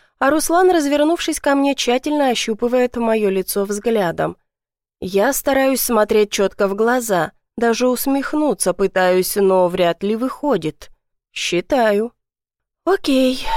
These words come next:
значит, у меня с ним был секс", сообщаю легкомысленным тоном.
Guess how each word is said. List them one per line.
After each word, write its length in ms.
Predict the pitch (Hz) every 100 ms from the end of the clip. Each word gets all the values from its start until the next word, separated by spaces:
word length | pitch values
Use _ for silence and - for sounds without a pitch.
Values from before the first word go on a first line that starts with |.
| -
значит, 680 | 202 190 190 233 339 370 349
у 80 | 330
меня 420 | 330 311 311 294
с 160 | -
ним 400 | 208 196 220 254
был 300 | 196 180 196
секс", 680 | 190 - 151 156 - - - - _
сообщаю 640 | - 202 180 - - 190 180
легкомысленным 800 | 190 - 196 196 - 196 190 190
тоном. 440 | 190 180 185 190